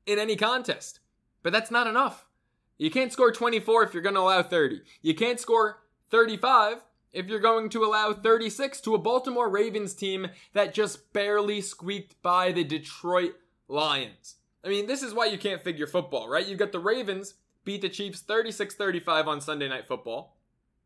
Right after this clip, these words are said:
and then go to Detroit and only scrape by the Lions because their kicker set an N F L record by drilling a sixty-six yarder as time expired. Uh,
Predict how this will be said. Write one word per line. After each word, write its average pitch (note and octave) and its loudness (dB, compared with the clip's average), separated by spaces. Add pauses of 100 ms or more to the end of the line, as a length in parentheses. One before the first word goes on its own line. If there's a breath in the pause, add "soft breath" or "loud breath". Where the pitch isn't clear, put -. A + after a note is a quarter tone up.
(160)
and F#3+ 0
then F#3+ -2
go F#3+ 4
to A3 0
Detroit F#3 -2 (520)
and G#3 6
only A#3 0
scrape A3+ -2
by A3 4
the G#3+ 2
Lions A3 2
because G3 0
their G3+ 0
kicker G#3 0 (180 soft breath)
set G#3 0
an G#3+ -2
N A3+ 0
F A3+ -2
L A3+ 2
record G#3+ 0
by G3+ 2
drilling G#3 0
a - 0
sixty-six A3+ -6
yarder G3 2
as F#3+ -4
time G#3 0
expired. A3 -2 (580)
Uh, F#3+ -2